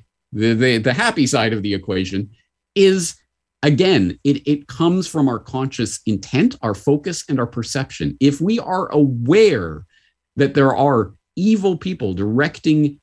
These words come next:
these technologies that are trying to get us hooked on these synthetic alternatives to, to real life and trying to direct things in that direction, we can at least start to consciously note these things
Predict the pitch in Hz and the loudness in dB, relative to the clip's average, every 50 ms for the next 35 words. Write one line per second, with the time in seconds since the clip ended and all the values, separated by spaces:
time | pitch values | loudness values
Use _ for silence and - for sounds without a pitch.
0 | _ _ - 117 135 139 135 - - 123 113 135 139 143 135 110 92 92 90 85 | _ _ -4 0 0 0 0 0 -4 -6 -4 -2 -2 -2 -2 -2 -4 -4 -8 -10
1 | 85 - 104 104 - 113 110 107 101 - _ - - - - 139 147 175 196 233 | -8 -6 -6 -4 -2 -2 -4 -4 -4 -8 _ -16 -14 -8 -2 0 2 2 2 0
2 | 247 220 170 131 101 92 92 87 - 123 113 123 113 101 95 92 92 - - - | 0 2 2 2 2 0 -2 -2 -4 -6 -4 -4 -4 -6 -6 -8 -8 -10 -14 -16
3 | _ _ _ _ - 160 147 - - - - 113 107 98 92 90 90 - _ _ | _ _ _ _ 2 4 4 2 -4 -6 -2 0 2 2 2 0 -2 -4 _ _
4 | _ 113 113 110 - - - 123 113 - - 127 113 107 98 - - - 107 104 | _ -2 0 0 0 0 0 0 -2 0 -2 -4 -2 -2 -6 -8 -8 -6 -6 -6
5 | 98 - 110 104 98 95 87 90 87 82 82 - - - 98 90 87 85 - - | -4 -2 -2 0 0 0 0 -2 -4 -4 -6 -10 -4 -2 -2 0 0 -2 -6 -6
6 | 101 95 90 95 95 95 87 85 85 82 78 73 - - - 101 95 - - - | -4 -2 0 0 0 0 0 -2 -4 -4 -6 -8 -10 -6 -6 -6 -6 -6 -4 -2
7 | 135 139 170 208 214 208 180 156 - - 131 104 113 110 107 92 - - - 95 | 0 2 2 2 2 2 2 2 2 0 -2 -2 0 -2 -2 -2 -4 -6 -6 -4
8 | 87 85 82 - - 98 95 92 90 87 - - 90 87 85 - - 87 82 - | -4 -4 -6 -6 -4 -2 -2 -2 -2 -2 -4 -6 -6 -6 -6 -4 -6 -8 -8 -8
9 | - - - _ _ 139 151 143 160 147 147 143 - - 156 160 180 208 233 269 | -14 -20 -20 _ _ 2 2 4 4 2 2 2 0 -2 -2 0 2 4 4 4
10 | 285 - - - - - - _ _ _ _ _ - - - 180 165 151 - - | 2 2 -2 -6 -8 -12 -18 _ _ _ _ _ -12 -4 -2 0 0 -2 0 0
11 | 156 147 143 - - 113 - - 180 190 208 202 - - 175 156 - - 143 135 | 0 0 0 -2 -10 -14 -4 0 2 2 2 2 0 -4 -4 -4 -4 -2 0 2
12 | 131 123 127 139 139 139 - 113 101 - - 107 98 92 98 95 - | 4 4 4 2 0 -2 -4 -4 -4 -4 -4 -2 -2 -2 -2 -4 -6